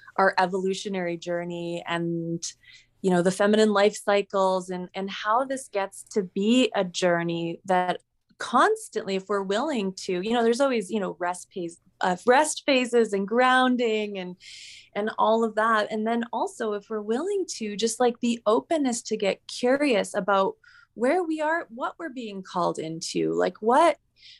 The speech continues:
what do we desire and what are we feeling that pull to experience or expand into as an extension of our feminine essence and our soulful evolution?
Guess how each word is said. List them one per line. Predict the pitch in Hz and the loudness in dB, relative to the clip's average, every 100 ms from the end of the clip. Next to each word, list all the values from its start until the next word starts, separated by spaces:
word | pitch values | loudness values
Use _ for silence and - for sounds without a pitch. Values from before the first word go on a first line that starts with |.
| _ | _
what | 214 247 320 247 | -4 0 0 -2
do | 311 | -4
we | 294 294 | -2 -4
desire | 269 220 214 202 202 202 | -4 -2 0 0 0 -2
and | 185 185 | -4 -6
what | 180 208 254 269 - | -2 0 0 -2 -6
are | 214 208 | -6 -6
we | 190 208 214 214 | -8 -8 -8 -8
feeling | - - - 214 214 214 202 190 185 | -10 -14 -4 4 4 4 0 0 0
that | 180 175 - _ | 0 0 -2 _
pull | - 214 208 190 180 - | -8 -2 0 0 -2 -4
to | 202 185 | -4 -2
experience | 185 - - - 208 208 214 208 185 180 | -4 -6 -14 -10 -2 0 2 2 0 -4
or | - 175 - | -6 -6 -6
expand | 196 190 - - 196 196 190 190 | -6 -6 -8 0 2 4 4 4
into | - 185 196 190 175 | 2 -2 0 -2 -2
as | 180 175 | -2 -2
an | 180 | -4
extension | 175 - - - 269 - 180 170 175 | -4 -8 0 2 2 0 0 0 0
of | 185 180 180 175 - - - - - | 2 4 2 -2 -10 -20 -20 -10 0
our | 196 | 0
feminine | - 185 190 190 185 185 | 2 0 2 0 -2 0
essence | 190 214 - 175 175 | 0 -2 -6 -8 -8
and | - 180 | -6 -4
our | 175 170 | -4 -6
soulful | - 175 175 - 180 - | -8 -6 -8 -4 -2 0
evolution? | 170 170 165 175 - 262 330 | 0 -2 -2 -2 0 0 0